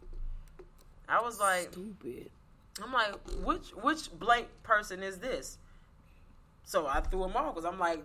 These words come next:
Speaker 1: "You gotta give me a last name since now that you wanna play this person."
Speaker 2: Mm-hmm.
Speaker 1: And he was like, "You know."
Speaker 2: "No, I
Speaker 1: "No."
Speaker 2: don't."
Speaker 1: Right. And I'm like, "No, I don't. You know the one that played, that did track."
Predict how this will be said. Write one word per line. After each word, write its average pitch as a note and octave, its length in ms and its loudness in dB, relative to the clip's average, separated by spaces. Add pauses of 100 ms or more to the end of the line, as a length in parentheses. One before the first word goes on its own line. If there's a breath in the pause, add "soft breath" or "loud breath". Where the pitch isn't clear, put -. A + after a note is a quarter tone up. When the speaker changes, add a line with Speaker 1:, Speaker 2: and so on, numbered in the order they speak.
(100)
Speaker 1:
"You G3 80 -12
gotta G3 240 4
give F#3+ 200 -8
me F3 100 -4
a E3+ 80 0
last E3+ 360 2
name A#3 260 -2
since E3 240 -6
now F3 200 2
that D#3 160 -8
you F3+ 60 0
wanna E3+ 220 0
play F#3 240 -2
this D3+ 200 -6
person." F3 480 0
Speaker 2:
Mm-hmm. - 720 -14
Speaker 1:
And A3 420 0
he C4+ 100 -4
was B3 260 -8
like, A3+ 340 6 (140)
"You E4+ 180 2
know." E4+ 300 2 (800)
Speaker 2:
"No, F3 280 -4
I E3 40 -2
Speaker 1:
"No." E3 100 0
Speaker 2:
don't." D3+ 440 -6
Speaker 1:
Right. G#3+ 500 6
And G3 100 -6
I'm A#3+ 140 0
like, G#3+ 280 4 (160)
"No, C4+ 80 2
I C4+ 120 6
don't. B3+ 340 0
You D4 80 0
know C4 240 8
the A3+ 80 -4
one A#3 180 6
that - 160 0
played, A3 360 0
that G3 200 2
did A3 220 -4
track." D#4 420 2